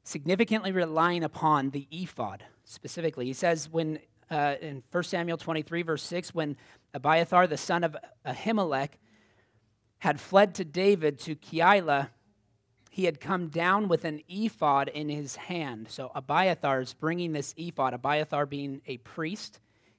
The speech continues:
comes down with an ephod into his hand, bringing it to David. Now it was told Saul that David had come to Keilah, and Saul said, "God has given him into my hand,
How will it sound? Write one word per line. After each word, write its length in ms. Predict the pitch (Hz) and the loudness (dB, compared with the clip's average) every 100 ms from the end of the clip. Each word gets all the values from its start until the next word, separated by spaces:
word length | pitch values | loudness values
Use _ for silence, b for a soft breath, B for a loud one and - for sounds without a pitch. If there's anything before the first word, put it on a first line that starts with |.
| - | -8
comes 300 | 147 139 127 | -6 -6 -4
down 280 | 156 180 | -2 0
with 140 | 180 180 | -2 -6
an 120 | 151 | -10
ephod 420 | 160 180 - 165 | -8 -6 2 2
into 200 | 160 156 165 | 2 -4 -6
his 160 | 151 | -6
hand, 240 | 151 135 131 | -6 -8 -6
bringing 340 | 151 165 165 | -6 -4 -6
it 100 | 156 | -10
to 100 | - | -14
David. 440 | 143 143 120 113 _ _ _ _ _ _ _ _ _ - | -6 -4 -4 -8 _ _ _ _ _ _ _ _ _ -4
Now 260 | 156 160 165 | 4 6 6
it 60 | |
was 200 | 170 165 | 4 2
told 320 | - 220 233 | 4 6 6
Saul 320 | - 208 180 175 | 4 4 4 4
that 180 | 160 | 2
David 280 | 160 175 190 | 0 -2 0
had 140 | 175 139 | -2 -2
come 220 | 170 180 | -4 -2
to 120 | - | -4
Keilah, 580 | - 208 151 139 143 160 B B | -6 0 2 2 0 -4 B B
and 180 | 143 143 | -8 -6
Saul 360 | - - 170 175 | -6 4 6 6
said, 340 | - 160 143 | 2 0 0
"God 300 | 139 165 196 | 0 4 4
has 180 | 175 135 | 2 -4
given 280 | 143 180 202 | -4 -2 0
him 180 | 202 180 | 0 -2
into 200 | 170 160 | -4 -2
my 200 | 151 143 | -2 -2
hand, 440 | 196 220 147 147 | -6 -6 -6 -8